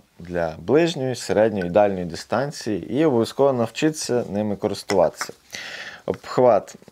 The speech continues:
горлишко, так як ви п'єте водичку. Ось так. Язик притискаємо до нижніх зубів. І робимо хут, хут.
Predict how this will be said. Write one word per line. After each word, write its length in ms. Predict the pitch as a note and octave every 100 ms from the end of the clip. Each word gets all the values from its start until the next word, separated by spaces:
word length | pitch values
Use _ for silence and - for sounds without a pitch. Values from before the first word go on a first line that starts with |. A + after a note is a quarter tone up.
| -
горлишко, 560 | A#2 A2+ F#2+ F#2 -
так 160 | - G2+
як 100 | F#2
ви 160 | F#2 F#2
п'єте 340 | - G2+ G2+
водичку. 540 | F#2+ F2+ D#2+ - C3+ E3+ _ _ _
Ось 140 | - -
так. 140 | - A#1 _ _ _ - - -
Язик 440 | G#2+ A#2 A2 A2+ -
притискаємо 800 | A2 F#2+ G#2+ - A2 G2 F#2 F2
до 400 | E2 G2+ F#2+ D#2+ -
нижніх 420 | G2 G2+ F2 F2
зубів. 460 | D#2+ F2+ E2+ C3 C#4+ _ _ _ - - - - - - _
І 60 | F#3+
робимо 360 | F3+ C#3+ B2+ A#2
хут, 580 | - - - - - - -
хут. 500 | C6+ C6+ C6+ -